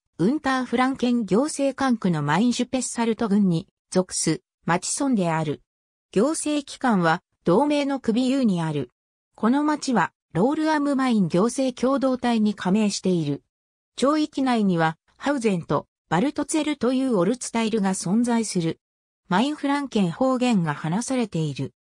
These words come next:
この地域の人はしばしば、スティフルド・アール・ルッセというニックネームで呼ばれる。シュタインフェルトは、ロールアムマインとカールシュタットとの間の、フランケン平地のブーヒエンバッハ川の水源地付近に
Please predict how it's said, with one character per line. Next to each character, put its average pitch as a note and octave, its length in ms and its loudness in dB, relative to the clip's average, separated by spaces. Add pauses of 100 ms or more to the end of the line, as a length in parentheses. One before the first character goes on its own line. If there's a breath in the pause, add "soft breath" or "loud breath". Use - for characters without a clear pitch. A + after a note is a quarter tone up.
(320)
こ G#3 120 0
の C#4+ 140 0
地 E4 240 0
域 B3+ 220 -2
の G#3 100 4
人 G#3+ 220 -2
は E3+ 100 0
し - 160 -6
ば B3 140 -2
し - 100 -6
ば、 F#3 200 0 (200)
ス - 160 -14
テ D4+ 120 0
ィ D#4 40 -2
フ F4 160 0
ル C#4+ 140 0
ド・ F#3+ 100 2
ア A3+ 140 4
ー B3 80 2
ル・ G3 100 2
ル A3+ 100 0
ッ - 20 -2
セ - 260 -4
と G3 160 0
い G#3 140 2
う G3 120 2
ニ F3+ 160 2
ッ - 40 -18 (100)
ク C#4 80 -2
ネ D4+ 220 0
ー - 20 2
ム A3 100 2
で D#3 180 2
呼 D3+ 60 0
ば D#3+ 140 -4
れ D#3 140 -2
る。 C#3 180 -6 (560)
シ - 140 -8
ュ - 40 -4
タ D4 120 2
イ C#4+ 100 0
ン C4 40 -2
フ C#4+ 120 -2
ェ D4+ 60 0
ル C4 100 0
ト F#3+ 140 0
は、 E3 200 2 (220)
ロ F#3+ 160 0
ー D4+ 60 0
ル D4 180 0
ア C#4+ 60 0
ム C4+ 140 0
マ C4 140 0
イ B3+ 120 4
ン G#3+ 80 2
と F3 120 -4
カ G3 200 0
ー C4+ 80 0
ル C4 100 -4
シ - 160 -10
ュ - 20 -20
タ C4+ 100 -2
ッ B3+ 120 -8
ト A3 100 -4
と F#3+ 160 -2
の E3 160 0
間 F3 320 0
の、 E3 220 -2 (200)
フ - 120 -2
ラ B3 140 2
ン D4+ 60 -6
ケ C#4 160 -4
ン C4+ 120 -4
平 D#4 260 -2
地 A3 160 -2
の E3 140 0
ブ D#3+ 80 0
ー A#3+ 140 0
ヒ - 180 -6
エ C4+ 120 0
ン B3+ 80 0
バ C4+ 120 0
ッ C4 40 -6
ハ B3 320 -2
川 G3+ 300 2
の A#3+ 120 2
水 A#3+ 220 -4
源 B3 220 0
地 C4 140 -6
付 - 180 -14
近 G3+ 220 2
に E3 200 -2